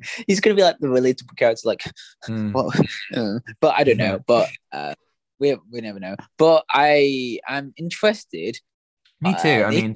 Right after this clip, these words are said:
Speaker 1: Fillion, uh, I mean, Nathan Fillion's
Speaker 2: Ah.
Speaker 1: character as well.
Speaker 2: Yes.
Speaker 1: T D
Speaker 2: Is, is he arm fall off boy? We'll never know.
Speaker 1: I, I'm so confused about that character because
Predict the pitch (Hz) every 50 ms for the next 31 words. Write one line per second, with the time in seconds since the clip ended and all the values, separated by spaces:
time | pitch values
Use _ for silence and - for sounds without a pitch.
0 | 170 - 185 190 196 202 196 190 185 180 185 _ - - - 107 113 120 110 87
1 | 73 101 104 92 123 156 170 160 170 170 185 196 - - - - 170 165 104 101
2 | 98 98 104 - 170 147 139 123 104 - 135 123 120 - 131 120 104 98 110 -
3 | _ _ _ - - - 101 98 95 92 - - - - - - _ _ _ _
4 | _ _ _ _ - - 240 226 - - 123 123 - - - _ _ _ _ _
5 | _ _ _ _ _ - 143 151 139 - - 170 165 156 - - 135 135 139 139
6 | 139 139 - - 139 135 131 123 123 120 117 117 107 107 104 98 98 95 92 92
7 | _ - 101 104 107 107 110 107 98 101 101 98 95 92 92 90 _ _ _ _
8 | _ _ _ _ _ _ _ _ _ _ _ _ _ _ _ _ 170 175 190 190
9 | 196 196 185 185 185 180 170 151 127 _ _ _ _ _ _ - - - _ _
10 | - 185 202 196 - - - - 240 240 240 - - 214 208 - 214 202 190 180
11 | 156 127 135 127 123 127 - - - - 151 135 131 131 - - - 110 - 123
12 | 110 107 101 101 - - -